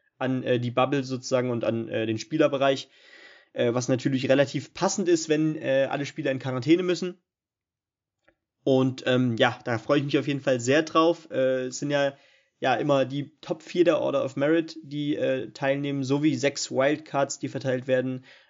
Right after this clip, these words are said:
Ähm, das sind dann meistens, äh, ja, öffentlichkeitswirksame Spieler, beziehungsweise eigentlich, äh, Spieler, die im letzten Jahr gute Leistungen gezeigt haben. Und ich kann sie einfach mal alle durchgehen.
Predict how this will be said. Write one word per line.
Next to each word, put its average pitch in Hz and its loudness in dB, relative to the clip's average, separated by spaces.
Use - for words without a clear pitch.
Ähm, 117 -2
das 117 -2
sind 123 0
dann 117 0
meistens, 117 -2
äh, 110 -6
ja, - -4
öffentlichkeitswirksame 151 2
Spieler, 139 -4
beziehungsweise 131 2
eigentlich, 127 -2
äh, 117 -8
Spieler, 135 -4
die 123 -4
im 120 -4
letzten 123 -4
Jahr 113 -2
gute 151 2
Leistungen 131 2
gezeigt 131 -2
haben. 131 -2
Und 113 -10
ich - -14
kann 131 0
sie 131 4
einfach 131 2
mal 131 0
alle 135 -2
durchgehen. 160 4